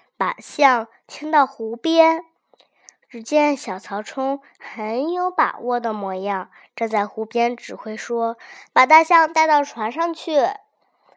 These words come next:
大家奇怪极了，难道小曹冲要带着大象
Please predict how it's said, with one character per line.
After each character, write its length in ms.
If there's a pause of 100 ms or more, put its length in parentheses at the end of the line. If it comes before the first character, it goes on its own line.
(220)
大 120
家 200
奇 260
怪 220
极 340
了， 360 (340)
难 180
道 300 (100)
小 180
曹 200
冲 360 (240)
要 80
带 200
着 140
大 180
象 360